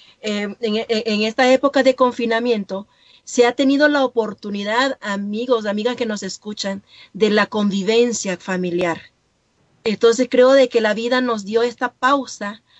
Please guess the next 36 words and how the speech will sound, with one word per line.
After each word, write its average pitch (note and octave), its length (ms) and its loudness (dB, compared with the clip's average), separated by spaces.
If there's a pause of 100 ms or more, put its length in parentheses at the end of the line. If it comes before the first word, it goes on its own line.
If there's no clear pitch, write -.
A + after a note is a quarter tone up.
(220)
para G#3 220 0
la G#3 140 0
convivencia G#3 800 -4
familiar, G3+ 800 -4
cómo D4+ 340 0
estamos B3+ 580 0
viviendo A#3+ 600 -2
y A3 160 -8
con G#3+ 300 -4 (100)
qué B3 160 0
bases A#3+ 600 -2 (340)
estamos A3 520 -2
sosteniendo A3+ 840 0
esta A3 280 -4
relación A3 720 -4 (500)
y C#4 200 -4
en, G#3 340 4
en G#3 260 2
el G3+ 140 2
hogar, F3+ 560 0
e-, G#3+ 200 -6
esta G#3+ 240 -4
relación A#3 460 2
interpersonal G#3+ 960 -4 (340)
en A3 180 4
el A3+ 220 0
núcleo C4+ 520 4
más A#3+ 240 -2
importante A#3 640 -4
de G#3+ 100 -2
una G#3+ 220 -6
sociedad G3+ 460 -6
que - 160 -12
es F#3+ 100 -10
la G3+ 100 -4
familia. F3+ 520 -6